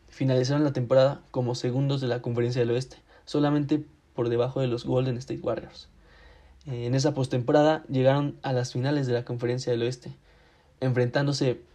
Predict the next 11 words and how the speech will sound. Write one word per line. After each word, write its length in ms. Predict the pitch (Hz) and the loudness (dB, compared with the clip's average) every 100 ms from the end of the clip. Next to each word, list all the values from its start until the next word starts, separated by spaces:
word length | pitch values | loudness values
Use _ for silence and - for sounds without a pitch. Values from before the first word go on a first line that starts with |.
| - | -6
precisamente 880 | 120 120 147 156 165 160 135 143 165 - - | -2 0 2 2 4 2 0 -6 -12 -16 -10
ante 240 | 123 127 | -8 -6
los 100 | 127 | 2
Warriors. 400 | 147 175 143 - _ _ - | 6 6 2 -10 _ _ -10
Al 120 | 123 127 | -6 -4
final, 640 | 127 131 139 135 135 - - _ _ _ _ - - - | 0 2 2 2 0 -2 -12 _ _ _ _ -20 -20 0
Houston 320 | 147 139 147 | 0 2 -2
caería 580 | 135 120 123 131 127 123 - - - - | 2 2 4 2 2 -2 -12 -20 -20 -4
cuatro 420 | 131 131 131 123 | 2 4 4 2
a 60 | 117 | 2
uno 340 | 120 120 131 | 0 -2 -6